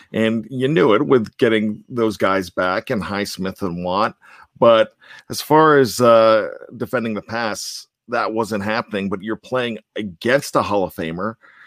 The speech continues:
and he was shredding you. But, and you expect that. The defense, I mean,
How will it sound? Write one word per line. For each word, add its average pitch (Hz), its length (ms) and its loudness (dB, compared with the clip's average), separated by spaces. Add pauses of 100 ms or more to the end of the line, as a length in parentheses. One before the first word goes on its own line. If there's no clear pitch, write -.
(160)
and 107 220 -2
he 95 160 -2
was 110 320 0
shredding 98 560 0
you. 90 260 -4 (640)
But, 117 480 6
and 113 220 2
you 110 160 2
expect - 580 -2
that. 104 360 0 (720)
The 123 160 2
defense, 151 680 2
I 123 140 -2
mean, 117 380 -2